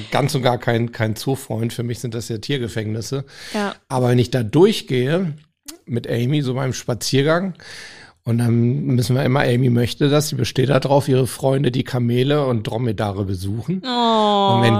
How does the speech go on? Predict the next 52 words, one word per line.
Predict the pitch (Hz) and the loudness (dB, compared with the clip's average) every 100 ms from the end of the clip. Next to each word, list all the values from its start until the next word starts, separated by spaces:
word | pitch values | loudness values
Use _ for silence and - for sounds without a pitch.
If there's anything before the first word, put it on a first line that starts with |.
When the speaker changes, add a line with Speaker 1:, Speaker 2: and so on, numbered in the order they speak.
| 110 | 2
Speaker 1:
die | - | 4
dann | 185 131 101 | 4 2 -2
kauen, | 107 110 113 165 180 - _ _ _ _ _ - _ _ - | -4 -2 -2 -2 -4 -10 _ _ _ _ _ -20 _ _ -10
weil | 135 139 | -6 0
dann | 143 117 | -2 -2
verschiebt | - 143 - 185 185 | -2 0 0 -4 -4
sich | 175 | -2
ja | 131 | 0
noch | 135 127 | 0 -2
so | 135 120 | -2 -2
richtig | 147 151 240 | -2 0 2
Speaker 2:
Ja. | 240 233 233 | 4 4 4
Speaker 1:
so | 220 | 4
der | 202 | 2
Kiefer, | 196 190 208 - 123 120 | 2 -2 -4 -2 -2 -2
ne? | 120 156 | -2 0
Das | 131 127 | -2 -2
geht | 143 143 | -4 -2
ja | 131 | -2
so | 117 127 127 131 | 0 0 0 0
hin | 120 180 | 0 0
und | 160 139 120 | 0 -4 0
her. | 127 170 127 156 - - - - - - | 0 2 2 2 -4 -18 -18 -16 -16 -10
Und | 113 104 | -8 -4
da | 123 | -2
muss | 160 185 | 0 2
ich | 156 | 2
sagen, | 156 127 - | 0 -2 -2
das | 170 - 254 | -4 -2 -4
hat | 269 | -4
schon | - 214 | -2 -2
echt | - 180 - - | -2 -6 -6 -4
was | 156 151 - - - _ - | -2 -2 -8 -10 -14 _ -8
richtig | 147 165 - | -8 -6 -10
Beruhigendes. | - 117 123 101 92 277 | -8 -2 -2 -2 -2 2
Speaker 2:
Ja, | 294 208 | 2 2
ne? | 139 220 370 494 | 2 2 0 -2
Speaker 1:
Ja. | 120 110 101 _ | -6 -6 -10 _
Speaker 2:
Ich | - 233 | -6 -2
weiß | 277 - | 0 -2
nicht | 277 - | -4 0
warum, | 254 233 262 | 2 2 0
ob | 214 | 0
das | 202 - | -4 -2
daran | 208 214 220 | -2 -2 -4
liegt, | 208 | -4
dass | 208 | -4
ich | 214 | -6
als | 196 - | -14 -12
Kind | 233 220 | -10 -4
häufig | 214 214 208 - | -4 -4 -8 -8
so | 196 190 190 | -6 -4 -4